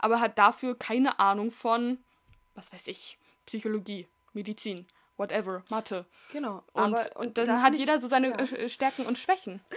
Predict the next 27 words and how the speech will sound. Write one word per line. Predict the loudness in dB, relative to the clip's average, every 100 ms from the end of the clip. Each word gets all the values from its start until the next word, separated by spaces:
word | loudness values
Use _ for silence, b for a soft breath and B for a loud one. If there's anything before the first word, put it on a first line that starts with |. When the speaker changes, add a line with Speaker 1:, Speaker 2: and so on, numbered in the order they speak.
| B B 2
Speaker 2:
Sorry, | 4 4
wir | 8
beide | 10 10
haben |
einfach, | 6 4
glaub | 2 2
ich, |
mega | 0 -2 0 -2
viel | -4
zu | -8
diesem | -8 -10
Thema | -10 -10 -10
zu | -6
sagen, | -6 -6 -10
aber | -10 -10
ich | -10
will | -10
hier | -10
auch | -10
niemanden | -14 -14 -16
unterbrechen. | -16 -14 -12 -12 -14 B B B B
Aber, | 6 6 6 2
äh, | 2 -2
deswegen | -4 -6 -4 -4 -4
folge | -6 -6
ich | -8
auch | -10